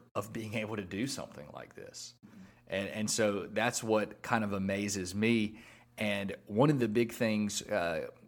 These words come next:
kind of moving, moving forward in his life, of, of the fact that he actually spoke against the King of England, in that when he, basically the reason why, just a, a brief,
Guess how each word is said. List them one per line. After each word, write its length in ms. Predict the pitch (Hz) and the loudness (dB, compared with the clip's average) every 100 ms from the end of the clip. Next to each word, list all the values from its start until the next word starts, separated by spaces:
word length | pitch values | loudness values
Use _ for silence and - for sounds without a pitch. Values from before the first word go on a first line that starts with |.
| - | -4
kind 220 | 120 107 | 2 2
of 240 | 98 - | 2 -2
moving, 400 | 127 143 120 107 - | 4 4 4 2 -4
moving 340 | 123 127 113 104 | 0 2 2 2
forward 340 | 131 147 135 | 4 6 6
in 120 | 110 | 2
his 220 | 110 104 | -2 -2
life, 400 | 107 101 95 95 - - - _ _ _ - | 0 2 2 0 -6 -20 -20 _ _ _ 0
of, 320 | 117 101 - - _ _ _ _ _ _ _ _ _ | 2 2 -2 -20 _ _ _ _ _ _ _ _ _
of 140 | 127 110 | -2 0
the 80 | 113 | 0
fact 340 | 113 127 - | 4 4 4
that 120 | 113 | -2
he 240 | - 160 - | 0 -4 2
actually 600 | 135 165 - - 139 123 | 6 6 4 2 4 4
spoke 560 | - - 135 135 127 - | 2 8 10 10 6 0
against 540 | 123 107 117 151 135 123 | 0 0 0 0 2 -2
the 80 | |
King 320 | 117 139 135 117 | 0 2 4 4
of 100 | 107 | 6
England, 440 | 170 - - - - - - - - _ _ _ - | 4 2 -6 -12 -20 -20 -20 -20 -20 _ _ _ -4
in 200 | 131 120 | -2 0
that 280 | 113 107 - | 0 -2 -4
when 340 | 120 120 117 - - | 2 4 4 0 -10
he, 420 | - - 143 143 | -14 -4 0 2
basically 460 | 127 180 190 165 | 8 8 8 6
the 140 | 127 117 | 8 8
reason 400 | 143 143 135 113 | 10 8 6 8
why, 220 | 113 110 | 8 8
just 200 | 117 - | 6 2
a, 420 | 104 - 98 - | 2 4 0 0
a 40 | 104 | 8
brief, 400 | 151 156 - | 10 10 6